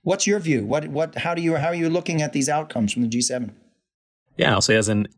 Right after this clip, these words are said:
Speaker 2: amateur watcher of the G seven, it seemed very much like a mixed bag. The positive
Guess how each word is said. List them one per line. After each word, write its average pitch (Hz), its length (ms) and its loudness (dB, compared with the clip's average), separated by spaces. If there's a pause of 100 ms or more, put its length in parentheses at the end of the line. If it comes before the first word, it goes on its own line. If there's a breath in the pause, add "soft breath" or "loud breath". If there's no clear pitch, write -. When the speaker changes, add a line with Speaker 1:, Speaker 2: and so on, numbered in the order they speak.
Speaker 2:
amateur 123 400 4
watcher 113 420 2
of 104 300 0
the 107 160 0
G 104 160 2
seven, 104 580 0
it - 320 -2
seemed 135 240 4
very 120 180 4
much 113 220 -2
like 101 380 -2
a 107 80 0
mixed 104 260 2
bag. 98 380 0 (380 soft breath)
The 117 80 2
positive 123 600 0